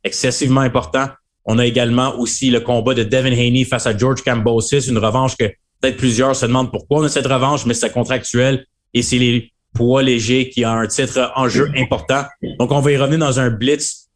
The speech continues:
de combat d'en fin de semaine. On va répondre aux questions des fans un peu plus tard.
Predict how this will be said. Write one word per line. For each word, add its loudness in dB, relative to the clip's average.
de 0
combat 2
d'en 0
fin 0
de -2
semaine. 0
On 2
va 0
répondre 0
aux 0
questions -2
des 0
fans 0
un 0
peu -2
plus -14
tard. 0